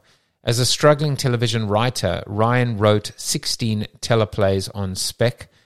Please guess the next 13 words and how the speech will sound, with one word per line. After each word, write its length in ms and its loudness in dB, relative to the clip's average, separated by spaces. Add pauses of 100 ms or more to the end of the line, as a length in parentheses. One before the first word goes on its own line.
(240)
and 160 0
not 320 4 (320)
only 380 4
did 180 -2
none 300 0
of 100 -2
them 200 -2
make 260 -2
it, 160 -8 (260)
uh, 240 0
on 180 0
the 180 0
air, 220 -6